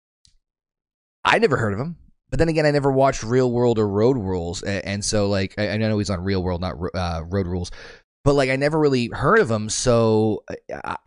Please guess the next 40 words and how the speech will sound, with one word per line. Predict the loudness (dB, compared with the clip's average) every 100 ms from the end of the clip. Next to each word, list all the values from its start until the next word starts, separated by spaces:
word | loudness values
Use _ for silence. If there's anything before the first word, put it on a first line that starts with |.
| -2
I | 2
don't | 2 2
think | -4 -10 -4 -2 0
that | -2
kind | 0 0 2
of | 0 -2
did | 0 2
anything | 2 0 0 -2
to | -2
help. | -2 -2
Like, | -2 -2
I, | -4
you | 0 0
would | 2
think, | -2 2
like, | 0 0 -10 -20 -20 -10
you | -2
know, | 0
like, | 0 0
take | 0
Ronda | 2 2 2
Rousey, | 0 0 -2
for | -6
example. | -6 -6 -4
Now, | -2 -2
<laughs> | 2 2
this | 2
is | 0 -4 -4
a | -4
very | -4 -2 0 2
big | 2 2 2
fucking | 0 0 -4
comparison, | -2 0 0 0 -2 -4 -8 -18 -20 -20 _
but, | 0 2
like, | 4 2 0 -12
Ronda | -2 0 0 0 0 0
obviously | 0 0 0 2
had | 2
a | 2
reputation | 0 0 0 0 -4